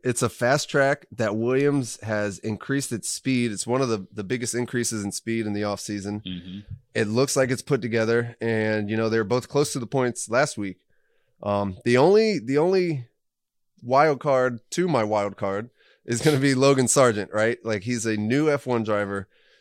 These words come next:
Speaker 1: driving in potentially one of the most intimidating tracks that there is on the calendar.
Speaker 2: You
Speaker 1: So
Speaker 2: had that,
Speaker 1: it
Speaker 2: you watched that interview with Nico Rosberg about it.
Speaker 1: Yeah, yeah, where Nico Rosberg basically said that he's, this is the first time he's happy. Well, this is in the first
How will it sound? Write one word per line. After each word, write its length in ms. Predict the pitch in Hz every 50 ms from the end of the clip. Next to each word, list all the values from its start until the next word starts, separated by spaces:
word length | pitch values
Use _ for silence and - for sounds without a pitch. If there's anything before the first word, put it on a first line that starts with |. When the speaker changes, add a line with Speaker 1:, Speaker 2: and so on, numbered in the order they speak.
| _
Speaker 1:
driving 380 | - - 110 113 120 117 127 123
in 100 | 113 110
potentially 560 | 98 - 110 - - 147 143 139 - 131 127 123
one 300 | 110 104 104 120 131 143
of 120 | 147 135 127
the 80 | 127
most 260 | 123 120 120 120 - -
intimidating 680 | 107 95 - - 139 143 139 131 127 120 113 104 101
tracks 640 | - - 120 117 110 101 101 - - - - - - _ _ _ _ -
that 160 | - 135 131
there 160 | - 113 107 113
is 440 | 131 131 113 107 104 - - - _ -
on 120 | 113 110
the 80 | 107 101
calendar. 520 | - 123 123 117 104 95 95 95 92 - _ _ _ _ _ _ _ _ _ _ _ _ - -
Speaker 2:
You 100 | - 120
Speaker 1:
So 40 | 131
Speaker 2:
had 140 | 160 165 -
that, 200 | 165 156 151 147
Speaker 1:
it 40 | 131
Speaker 2:
you 100 | 147 160
watched 220 | 160 165 151 - -
that 100 | 156 139
interview 320 | 135 147 143 131 139 147
with 100 | 135 120
Nico 320 | 123 135 131 - 143 131
Rosberg 540 | 113 110 113 147 160 - - - - - 87
about 300 | 90 - 92 87 85 85
it. 160 | 82 - - - - _ _ _ _ _ _ _ _ _ _ -
Speaker 1:
Yeah, 220 | - 135 175 214 147
yeah, 180 | 151 180 170
where 260 | 131 113 117 113 117 117
Nico 260 | 123 127 143 123 135 120
Rosberg 440 | 113 123 147 165 - 143 123 110 98
basically 400 | 104 117 113 - - 104 117 113
said 420 | - - 120 117 110 107 101 101 92 _ _ - -
that 180 | - 101 98
he's, 280 | 101 117 127 120 110 92
this 140 | - 131 -
is 20 |
the 80 | - 107
first 240 | - 131 131 117 -
time 160 | 135 123 113
he's 140 | 110 101 -
happy. 400 | - 117 127 135 - 113 107 104 98
Well, 240 | 107 117 120 117 107
this 220 | - 127 127 -
is 100 | 120 110
in 100 | 113 117
the 80 | 107 101
first 360 | - - 135 143 139 - -